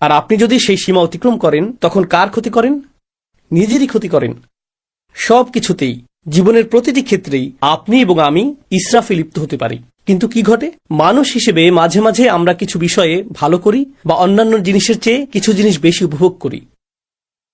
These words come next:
তাই যখন আমরা অন্য কিছুর চেয়ে একটি জিনিস বেশি উপভোগ করি, সেটার উপর আমরা মনোযোগ দিতে থাকি, মনোযোগ দিতে থাকি, মনোযোগ দিতে থাকি। আর যখন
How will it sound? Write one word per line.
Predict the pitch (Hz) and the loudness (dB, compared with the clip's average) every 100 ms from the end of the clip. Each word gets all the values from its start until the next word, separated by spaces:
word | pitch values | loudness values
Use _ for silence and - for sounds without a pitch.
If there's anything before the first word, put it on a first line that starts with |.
| _ _ _ | _ _ _
তাই | - 180 | 0 2
যখন | 170 185 247 | 4 2 2
আমরা | 262 254 | 2 4
অন্য | 277 185 185 226 | 2 2 2 2
কিছুর | 262 - 240 | 0 0 -2
চেয়ে | - 170 156 214 | 2 2 2 0
একটি | 170 160 | -2 -4
জিনিস | 180 202 196 - | -2 0 0 0
বেশি | 151 - 220 | -2 0 -2
উপভোগ | 208 180 208 | -2 -2 -2
করি, | 233 220 294 - | 0 -2 -4 -8
সেটার | - 185 226 | -6 0 2
উপর | 233 233 | 2 2
আমরা | 214 208 | 2 2
মনোযোগ | 156 180 190 175 | 2 2 0 -2
দিতে | 196 202 | -4 -2
থাকি, | 196 190 190 185 | -4 -2 -4 -4
মনোযোগ | 180 160 185 196 | 0 2 2 0
দিতে | 175 185 | -2 -2
থাকি, | 208 185 196 196 - | -2 -4 -6 -8 -2
মনোযোগ | 143 185 196 | 0 2 0
দিতে | 175 196 202 | -2 -4 -4
থাকি। | 196 185 208 - | -6 -10 -10 -4
আর | 160 | -2
যখন | 151 156 - 262 | 2 0 2 0